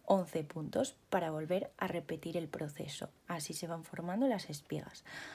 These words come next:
Así que ahora, cuando ya lo tenga terminado, os lo enseño para que lo veáis visualmente y entendáis por qué necesitamos esos once puntos y cómo va quedando la espiga, que es súper fácil. Así que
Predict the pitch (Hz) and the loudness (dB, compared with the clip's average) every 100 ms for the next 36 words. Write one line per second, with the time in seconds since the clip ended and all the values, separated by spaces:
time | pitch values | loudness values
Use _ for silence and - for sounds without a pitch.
0 | - - - 190 - 170 - - - - | -14 0 6 6 6 -2 -4 -10 -12 -16
1 | - - - - 180 180 170 - - 170 | -16 -16 0 6 8 8 4 0 -2 0
2 | 165 156 156 156 175 170 170 175 180 208 | 0 0 -2 -2 0 0 0 0 2 4
3 | 196 160 - 180 165 160 147 190 175 151 | 2 0 -2 -2 0 -2 0 2 2 -2
4 | 147 165 156 151 156 156 156 160 - 175 | 0 0 0 0 0 2 0 0 -2 -2
5 | - 180 196 233 247 277 - 180 165 170 | 2 2 4 4 6 4 4 0 0 -2
6 | 165 175 196 247 - - - 175 160 165 | 0 2 2 0 -4 -4 -2 -4 -4 -4
7 | 156 175 180 185 - 175 - 165 - 165 | -4 -2 -2 -4 -4 -4 -2 -6 -4 -4
8 | 156 165 - 214 285 285 - - - 185 | -4 -4 -2 2 2 0 -8 -8 0 0
9 | - 180 175 175 180 175 175 170 165 - | 2 2 2 2 2 2 0 -2 -4 -2
10 | 196 226 262 285 - - - - 180 196 | 0 4 2 2 -6 -12 -4 4 4 4
11 | - - - 196 170 156 147 - 143 - | -2 -6 -2 0 0 -2 -2 -4 -4 -10
12 | - - 180 - 165 - | -10 -4 -2 0 -4 -6